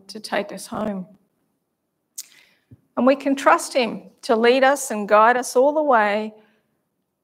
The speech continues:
because he has already run the race that was set out before him. And he won for us victory over sin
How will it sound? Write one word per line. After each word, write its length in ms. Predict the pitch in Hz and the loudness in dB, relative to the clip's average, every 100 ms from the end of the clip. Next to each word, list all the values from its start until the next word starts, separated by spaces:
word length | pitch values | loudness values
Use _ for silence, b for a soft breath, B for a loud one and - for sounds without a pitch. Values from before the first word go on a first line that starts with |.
| _ - | _ -16
because 320 | 226 254 233 | -6 -6 -4
he 220 | 247 277 | -4 -2
has 140 | 285 277 | -2 0
already 360 | 262 254 262 | 0 0 0
run 400 | 233 240 247 214 | 0 -2 -2 -4
the 100 | 208 | -4
race 440 | 208 214 214 - - | -4 -4 -4 -8 -8
that 120 | - | -4
was 240 | 220 214 | -4 -4
set 160 | - 208 | -2 0
out 360 | 208 202 - - | 0 0 -2 -12
before 360 | 196 202 202 | -8 -4 -4
him. 380 | 196 240 214 185 - _ _ _ _ _ _ _ _ _ _ _ _ | -2 -6 -6 -10 -18 _ _ _ _ _ _ _ _ _ _ _ _
And 140 | 208 202 | -12 -4
he 180 | 233 240 | -2 0
won 500 | 226 208 208 196 - _ _ _ _ _ | 0 -2 -4 -10 -16 _ _ _ _ _
for 260 | - 208 214 | -4 0 0
us 300 | 214 208 - | 0 -4 -6
victory 560 | 226 214 - 196 190 | -6 -4 -4 -2 -2
over 260 | 190 196 196 | -2 -4 -6
sin 580 | - - 202 202 190 | -8 -6 -6 -6 -8